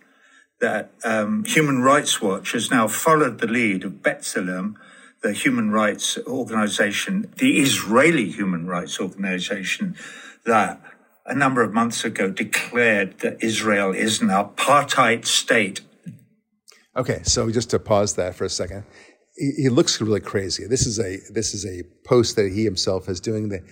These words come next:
Speaker 2: the camera's shaking because he's obviously holding his phone to it, and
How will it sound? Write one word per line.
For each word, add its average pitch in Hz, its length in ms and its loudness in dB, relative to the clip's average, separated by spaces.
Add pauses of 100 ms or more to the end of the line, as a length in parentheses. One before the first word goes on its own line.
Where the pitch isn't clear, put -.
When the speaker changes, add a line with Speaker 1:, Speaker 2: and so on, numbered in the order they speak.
(180)
Speaker 2:
the - 60 -6
camera's 110 400 0
shaking 107 380 2
because 95 260 -4
he's 95 120 -10
obviously 101 420 0
holding 104 440 -4
his 90 180 -6
phone 92 400 -8 (540)
to 101 160 2
it, 92 200 -4
and 87 180 -8